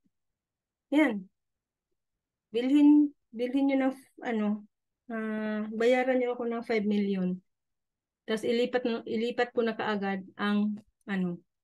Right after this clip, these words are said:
ilipat ko na kaagad ang titulo ng bahay ko sa inyo.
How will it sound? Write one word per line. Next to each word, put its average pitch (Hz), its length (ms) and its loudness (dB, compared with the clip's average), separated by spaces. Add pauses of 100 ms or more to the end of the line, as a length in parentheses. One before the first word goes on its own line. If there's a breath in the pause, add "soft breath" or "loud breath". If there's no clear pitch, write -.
(140)
ilipat 214 400 -2
ko 214 80 -6
na 208 80 -2
kaagad 202 320 -2
ang 202 320 -4
titulo 202 400 0
ng 190 160 0
bahay 180 400 -2
ko 180 160 -6 (880)
sa 196 80 -4
inyo. 185 320 2